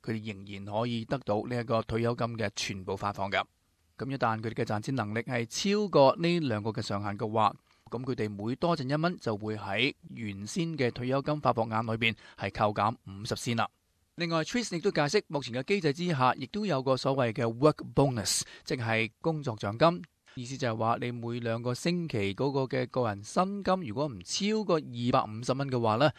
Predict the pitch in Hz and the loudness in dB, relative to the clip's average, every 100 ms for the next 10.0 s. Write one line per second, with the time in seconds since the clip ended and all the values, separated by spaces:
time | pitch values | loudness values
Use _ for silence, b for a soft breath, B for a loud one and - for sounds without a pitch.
0 | B - 139 127 104 98 92 98 101 98 | B -10 -6 -6 -6 -12 -10 -8 -8 -10
1 | 92 131 117 107 117 113 107 110 - B | -6 -4 -2 -2 -4 -4 2 2 2 B
2 | B 120 117 117 110 107 147 - 98 123 | B -4 0 2 2 2 2 -2 -6 -4
3 | 147 120 123 123 127 131 156 110 - B | -4 -4 -4 -2 -2 -2 2 0 0 B
4 | 151 151 165 165 - 202 190 202 - 120 | -2 -2 -2 -4 -2 -2 2 0 0 -4
5 | 123 113 120 113 123 123 135 120 110 98 | 0 0 0 0 2 2 0 2 2 2
6 | 92 82 120 127 95 104 127 110 117 127 | 0 -12 -10 -4 -4 -2 -4 -4 -2 -2
7 | 104 127 123 135 165 135 107 101 98 104 | -4 -4 -2 0 -2 -2 -4 -4 -12 -10
8 | 110 127 104 92 - 117 113 113 - 117 | -6 -6 -6 -8 -2 0 0 -4 -4 -6
9 | - 160 135 123 107 98 120 104 95 | -4 -6 -6 -8 -8 -6 -6 -4 -2